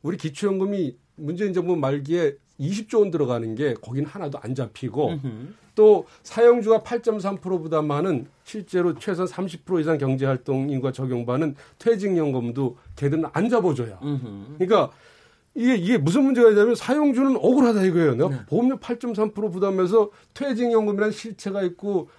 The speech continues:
Speaker 1: 몇백 조가 적립이
Speaker 2: 음흠.
Speaker 1: 되고 있는데,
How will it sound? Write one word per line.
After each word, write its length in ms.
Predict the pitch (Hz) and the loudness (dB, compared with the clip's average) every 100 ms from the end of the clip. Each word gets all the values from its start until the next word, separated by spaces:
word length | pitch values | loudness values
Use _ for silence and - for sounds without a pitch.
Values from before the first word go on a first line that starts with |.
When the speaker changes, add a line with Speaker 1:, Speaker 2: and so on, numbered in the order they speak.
| - | -4
Speaker 1:
몇백 440 | 147 175 208 - | -2 2 0 0
조가 440 | - 196 180 190 151 | 0 0 2 0 0
적립이 300 | 143 151 135 | -2 -2 0
Speaker 2:
음흠. 60 | |
Speaker 1:
되고 220 | 202 185 | 0 2
있는데, 560 | 170 160 147 190 180 117 | 2 2 0 2 0 -2